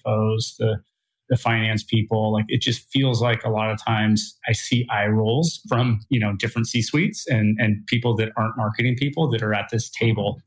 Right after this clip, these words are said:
Do you have maybe some takeaways, examples, or strategies for us as we go into these boardrooms to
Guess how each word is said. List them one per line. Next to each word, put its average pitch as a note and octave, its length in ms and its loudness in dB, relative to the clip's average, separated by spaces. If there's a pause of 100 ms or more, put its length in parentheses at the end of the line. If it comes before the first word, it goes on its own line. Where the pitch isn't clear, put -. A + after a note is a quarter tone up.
(120)
Do C3 80 2
you D#3+ 140 4
have D3+ 500 2
maybe B2 320 2
some A2 440 0 (300)
takeaways, A#2 540 0
examples, G#2+ 500 -2
or G#2+ 60 0
strategies G#2 720 -2
for A2 220 0
us G#2+ 180 0
as G#2+ 100 2
we A2 160 2
go A2 160 0
into G#2+ 140 4
these G#2+ 180 0
boardrooms A2 600 2
to G#2+ 240 0